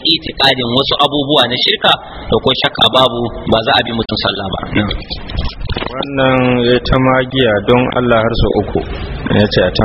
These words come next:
Speaker 2: amsa masa waɗannan tambayoyi nashi. Na farko ya ce, "Malam, menene hukuncin aikin kwastam?" Na biyu,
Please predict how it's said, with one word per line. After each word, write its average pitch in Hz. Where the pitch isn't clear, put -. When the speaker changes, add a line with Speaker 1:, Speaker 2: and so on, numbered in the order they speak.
Speaker 2:
amsa 113
masa 101
waɗannan 98
tambayoyi 101
nashi. 104
Na -
farko 113
ya 120
ce, 120
"Malam, 117
menene 113
hukuncin 110
aikin 110
kwastam?" 104
Na 113
biyu, 127